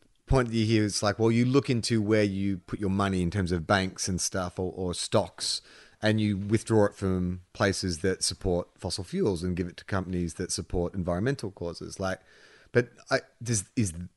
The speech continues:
that considered effective, or is that, like, an individual,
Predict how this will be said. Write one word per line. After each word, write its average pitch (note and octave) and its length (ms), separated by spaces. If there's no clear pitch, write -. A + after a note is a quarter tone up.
that A#2 320
considered B2+ 520
effective, C3 520
or A2 80
is F#2+ 140
that, A2 260
like, G2+ 320
an G#2+ 100
individual, G2 720